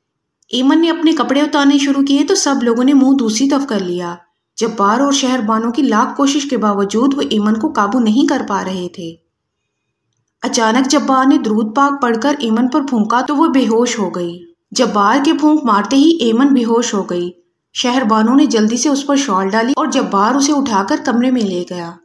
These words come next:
सब लोग हैरत से मुंह खोले खड़े थे। किसी की समझ नहीं आ रहा था कि ये सब क्या हो रहा है। जब्बार ने डॉक्टर को घर बुलाया। डॉक्टर ने कुछ खास जवाब ना दिया।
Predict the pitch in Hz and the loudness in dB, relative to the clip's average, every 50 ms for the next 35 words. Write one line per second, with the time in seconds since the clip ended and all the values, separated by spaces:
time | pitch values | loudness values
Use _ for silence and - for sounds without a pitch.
0 | _ _ _ _ _ _ _ - - - 269 269 247 262 302 339 330 - - 233 | _ _ _ _ _ _ _ -10 -6 -2 -2 0 2 2 2 2 2 0 -2 -2
1 | 220 220 233 220 - 339 330 262 240 269 302 285 - 311 269 254 226 - 226 208 | 0 0 0 0 0 2 2 2 2 2 2 0 0 0 0 0 0 -2 -2 -4
2 | 190 190 196 208 190 180 180 - _ _ _ _ _ - 254 240 - 302 302 - | -4 -4 -4 -6 -6 -8 -8 -12 _ _ _ _ _ -8 -4 0 0 0 2 2
3 | 339 302 285 285 240 247 269 277 262 262 277 330 330 269 214 196 202 202 196 196 | 2 2 2 2 2 2 2 2 2 2 2 2 2 2 0 0 0 -2 -2 -2
4 | 190 185 - 214 233 - 330 311 320 302 - 311 285 277 - - 233 233 254 277 | -4 -2 -2 -4 -2 0 2 2 2 2 0 -2 -2 -4 -4 -4 -2 -2 -2 0
5 | 277 277 254 226 220 208 - 196 185 175 175 180 - _ _ _ _ _ _ _ | 0 -2 -2 0 -2 -2 -4 -4 -6 -8 -10 -14 -18 _ _ _ _ _ _ _
6 | _ _ _ _ _ _ _ - 214 214 214 226 226 233 262 311 311 277 220 220 | _ _ _ _ _ _ _ -4 -4 0 2 2 2 4 4 4 4 2 2 0
7 | 214 - 269 269 277 320 269 254 247 233 226 220 220 202 180 175 175 175 180 - | -2 -2 -2 0 0 -2 0 0 -2 -2 0 -2 -2 -2 -4 -6 -8 -10 -12 -14
8 | - _ _ _ _ _ _ _ _ 220 220 220 220 - 262 247 277 285 277 285 | -18 _ _ _ _ _ _ _ _ -2 -2 -2 0 -2 0 2 2 2 2 0
9 | 285 285 - - - 220 214 214 254 - - 247 214 208 202 196 196 190 175 175 | -2 -4 -6 -4 -2 0 2 2 2 0 0 -2 0 0 0 -2 -2 -4 -6 -6
10 | 175 175 180 175 175 170 170 170 | -6 -6 -8 -8 -6 -8 -10 -10